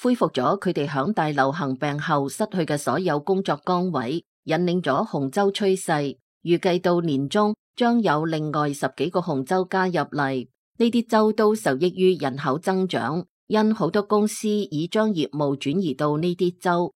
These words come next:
工人亦已簽入，而且零售、倉儲、技術同運輸行業嘅工資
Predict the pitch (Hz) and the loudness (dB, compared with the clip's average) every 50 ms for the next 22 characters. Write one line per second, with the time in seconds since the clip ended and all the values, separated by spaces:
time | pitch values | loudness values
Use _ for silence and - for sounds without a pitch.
0 | _ _ - - 208 202 208 202 180 147 135 135 131 147 139 - 147 147 165 175 | _ _ -2 2 2 2 4 2 2 0 0 0 0 -2 -2 -2 -2 -4 -4 -2
1 | - 208 196 190 190 180 175 147 139 120 - _ _ _ - - 156 143 - 165 | 0 0 2 2 2 2 2 0 0 -2 -4 _ _ _ -4 -2 -2 -2 2 0
2 | 156 208 226 196 143 143 139 135 - 160 147 143 139 135 - _ - - 233 226 | 0 2 2 0 0 -2 -2 -2 0 0 2 2 0 -2 -4 _ -4 0 2 2
3 | 226 226 226 - - 156 143 147 151 - _ _ _ - 165 156 151 151 131 160 | 4 2 0 0 0 -2 -2 -2 -4 -6 _ _ _ -4 -2 0 0 0 2 0
4 | 147 147 147 - 160 139 135 135 147 147 151 147 - 214 226 226 - - 151 131 | 0 0 0 -2 -4 -2 -2 -2 -2 -2 -2 -2 0 0 0 0 2 0 -2 -2
5 | 135 135 139 147 147 - 160 156 - 196 196 202 196 - 196 196 190 196 | -2 -2 -2 -4 -2 -4 -6 0 2 4 4 4 2 0 0 0 0 0